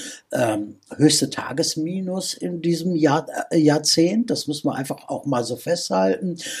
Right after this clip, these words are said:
Wir haben so gesehen, was mit PayPal, Facebook passiert ist. Viele Tech-Werte stehen unter Druck. Der Zuckerberg soll an einem Tag dreißig Milliarden,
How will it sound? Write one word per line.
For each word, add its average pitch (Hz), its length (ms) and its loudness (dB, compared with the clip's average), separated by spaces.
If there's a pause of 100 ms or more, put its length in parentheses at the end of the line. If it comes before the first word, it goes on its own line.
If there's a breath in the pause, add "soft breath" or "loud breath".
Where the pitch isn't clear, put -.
(180 loud breath)
Wir 135 200 4
haben 135 180 4
so 123 160 2
gesehen, 135 500 2
was 127 160 0
mit - 220 0
PayPal, 147 1080 0
Facebook 170 800 0
passiert 170 600 4
ist. 165 280 0
Viele - 640 2
Tech-Werte 147 640 -2
stehen 151 360 0
unter 127 540 -4
Druck. 208 320 0
Der 175 140 0
Zuckerberg 151 640 0
soll 139 200 -2
an 127 140 -6
einem 131 240 -4
Tag 127 220 -10
dreißig 135 380 -2
Milliarden, 117 720 -2